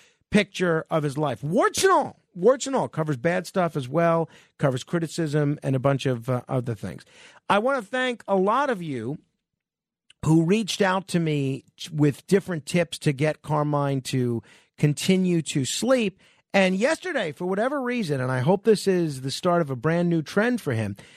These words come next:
yesterday he did not wake up once,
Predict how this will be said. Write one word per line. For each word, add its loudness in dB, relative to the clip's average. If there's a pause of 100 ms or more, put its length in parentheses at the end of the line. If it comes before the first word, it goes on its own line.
(140)
yesterday 2
he -4
did 0
not -2
wake 0
up 2 (160)
once, -2